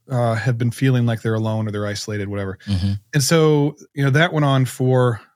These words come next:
Speaker 1: a long time. Well, it's still going on, actually. Uh, but I've, I've written, like,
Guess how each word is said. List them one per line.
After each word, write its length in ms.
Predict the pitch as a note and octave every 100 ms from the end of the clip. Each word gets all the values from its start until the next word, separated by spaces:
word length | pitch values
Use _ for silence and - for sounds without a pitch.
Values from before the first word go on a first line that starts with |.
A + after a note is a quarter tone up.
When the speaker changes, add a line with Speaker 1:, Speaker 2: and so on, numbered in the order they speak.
| _ _ _ _ _ _ _ _ _ _
Speaker 1:
a 40 | A#2+
long 280 | C3+ C3
time. 120 | B2+ C#3
Well, 120 | D3+
it's 100 | C3
still 160 | G3
going 220 | F3 G#2 G2
on, 180 | G2 -
actually. 340 | A2 - F#2 - - _ _ _ _ _ -
Uh, 220 | C3+ C3 C#3
but 260 | E3 E3
I've, 260 | E3 D#3+ F3
I've 140 | D#3+
written, 180 | A3 E3
like, 360 | D#3 C3 -